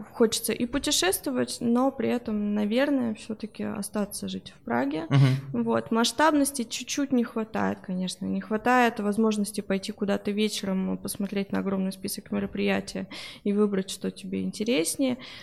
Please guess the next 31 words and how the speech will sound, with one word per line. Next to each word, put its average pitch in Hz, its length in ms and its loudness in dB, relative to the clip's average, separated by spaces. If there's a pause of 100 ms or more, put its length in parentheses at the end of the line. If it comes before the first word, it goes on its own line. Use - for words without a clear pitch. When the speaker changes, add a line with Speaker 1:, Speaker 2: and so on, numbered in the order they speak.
(140)
Speaker 1:
А, 202 420 4
не 214 240 6
хватает 226 460 4
ресторанов, 202 600 0
которые 196 760 0
готовят 196 520 -2
после 185 300 -6
десяти 196 360 -4
вечера. 339 520 0 (380)
Speaker 2:
Мгм. 139 160 6
Speaker 1:
То 170 60 6
есть 233 140 4
они, 285 160 6
естественно, 277 540 2
есть, 277 520 4
но 254 240 2
просто 247 420 0
не 214 360 0
в - 220 -14
таком 226 320 0
большом 202 320 -2
количестве. 190 760 -6 (580)
Вот. 214 420 -4 (560)
Ну, 285 200 0 (440)
Speaker 2:
Вот 123 460 2
давай, 135 200 10
кстати, 120 260 0
тоже 113 240 4
немного 110 340 6
расскажем 110 600 6
про 107 760 6